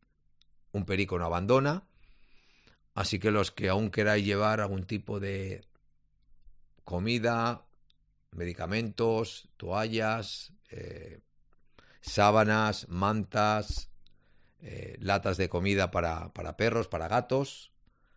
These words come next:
pienso, pues, hacerlo. Mañana es el último día de esta campaña en lo que es el Real Club Deportivo Español, pero esta campaña tiene que durar toda la vida, porque no puedes abandonar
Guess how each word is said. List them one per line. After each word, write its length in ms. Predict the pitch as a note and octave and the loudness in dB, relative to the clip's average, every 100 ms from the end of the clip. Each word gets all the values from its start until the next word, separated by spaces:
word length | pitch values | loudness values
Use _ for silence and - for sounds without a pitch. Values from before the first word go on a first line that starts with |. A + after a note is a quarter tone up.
| _ _ _ | _ _ _
pienso, 480 | - A2 A2+ - C3 | 4 4 4 4 2
pues, 480 | - - - - - _ _ _ _ _ _ | 2 -6 -8 -14 -20 _ _ _ _ _ _
hacerlo. 500 | - F2+ G2+ E2 D#2 - - - - - _ - - - - - | -12 -6 -6 -6 -10 -18 -20 -20 -20 -20 _ -20 -20 -20 -20 -10
Mañana 280 | - G2+ B2 | -2 4 4
es 100 | B2 | 6
el 60 | B2 | 6
último 340 | A#2+ A#2 G#2+ | 6 4 4
día 220 | A#2+ B2+ F#2 | 6 6 6
de 80 | |
esta 180 | F#2+ G2+ | 2 0
campaña 600 | F#2+ F#2 B2 A#2+ F2 D#2+ - | 0 4 4 4 0 -6 -14
en 460 | - F2 E2+ - E2+ | -16 -14 -14 -12 -10
lo 140 | E2 | -6
que 140 | F#2 G2+ | -2 -2
es 260 | - - _ _ _ - | -2 -10 _ _ _ -16
el 140 | E2 | -10
Real 160 | F2+ F#2 | -8 -4
Club 120 | F#2 | -2
Deportivo 360 | F2+ F2+ F2 | -4 -6 -6
Español, 500 | F2+ G#2 G#2 C#3 D#3+ | -4 -2 0 0 -2
pero 200 | - F2+ | -4 -8
esta 180 | F2+ F#2 | -8 -10
campaña 560 | F#2 E2+ F#2 F#2+ G2 - _ _ - - - - | -10 -8 -6 -4 -4 -8 _ _ -20 -20 -20 -12
tiene 220 | G2+ F#2+ | -6 -6
que 100 | F#2+ | -4
durar 460 | F#2 F2+ F2+ - - - | -4 -2 -2 -4 -12 -16
toda 200 | - F2 | -6 -4
la 80 | D#2+ | -4
vida, 260 | E2 - - _ _ _ _ _ _ - | -8 -14 -20 _ _ _ _ _ _ -16
porque 280 | G#2 F#2 | -12 -6
no 540 | F2+ G2 A2+ C3 - - - _ _ | -4 0 2 0 0 -10 -20 _ _
puedes 500 | A2 A#2 A#2 G#2+ - - | -2 0 -2 -6 -12 -12
abandonar 580 | E2+ E2+ F2 G2 F#2 | -10 -8 -6 -6 -8